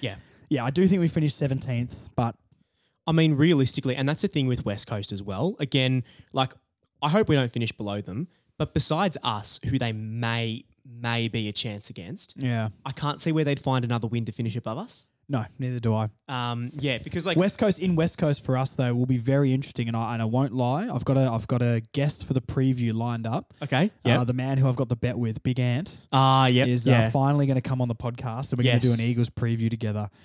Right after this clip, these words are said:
Speaker 2: And, um, I'm so nervous about that Eagles game because this
Speaker 1: I
Speaker 2: is gonna be the only game for the
Speaker 1: Yeah.
Speaker 2: rest of the year we go in favourites.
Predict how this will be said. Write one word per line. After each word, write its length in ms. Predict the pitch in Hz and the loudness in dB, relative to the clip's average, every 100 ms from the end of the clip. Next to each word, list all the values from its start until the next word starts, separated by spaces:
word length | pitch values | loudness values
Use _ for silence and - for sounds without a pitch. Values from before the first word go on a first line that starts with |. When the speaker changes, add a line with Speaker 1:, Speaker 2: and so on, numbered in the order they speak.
| - _ - | -20 _ -8
Speaker 2:
And, 380 | 113 113 113 110 | -4 -4 -4 -2
um, 380 | 110 107 104 107 - _ - - _ _ 139 | -2 -2 -4 -10 -16 _ -20 -20 _ _ 0
I'm 320 | 147 - 147 - | 2 2 0 -2
so 400 | - - 135 127 | -8 0 2 2
nervous 400 | 117 117 117 131 | 0 -2 -4 -6
about 220 | 117 113 | -6 -4
that 120 | 117 | -6
Eagles 280 | 117 120 123 | -6 -6 -6
game 280 | - 90 123 | -6 -8 -4
because 240 | 151 165 147 | 0 2 4
this 140 | 196 | 4
Speaker 1:
I 40 | |
Speaker 2:
is 100 | 208 196 | 4 0
gonna 120 | 180 | 0
be 80 | 165 | 0
the 100 | 147 | 0
only 240 | 156 165 | 0 0
game 180 | 160 151 | 0 0
for 60 | 135 | 4
the 60 | |
Speaker 1:
Yeah. 60 | 143 | 4
Speaker 2:
rest 100 | 113 | 2
of 40 | 135 | 0
the 60 | |
year 140 | 135 156 | 2 2
we 100 | 135 | 0
go 180 | 131 123 | -2 -4
in 100 | 117 | -4
favourites. 580 | 107 107 - - - | -6 -8 -10 -14 -18